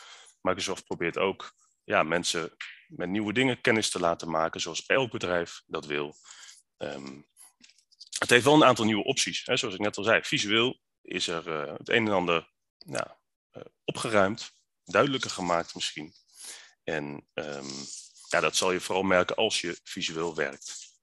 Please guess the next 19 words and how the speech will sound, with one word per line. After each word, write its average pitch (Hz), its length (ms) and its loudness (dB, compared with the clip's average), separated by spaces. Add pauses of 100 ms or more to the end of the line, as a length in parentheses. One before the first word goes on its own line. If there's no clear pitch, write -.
(880)
Daarnaast 113 420 6
is 107 160 2
er, 95 300 6
eh, 85 60 0 (440)
is 110 140 0
er 107 80 2
ook 123 100 4
nog 117 160 0
een 107 60 -4
vraag 95 340 2
van, 120 100 -2
ja, 117 160 6
moet 107 200 -2
ik - 100 -12
dat, - 360 -6 (920)
ja, - 240 -10
moet 123 220 -2
ik 160 100 2
Windows 135 720 4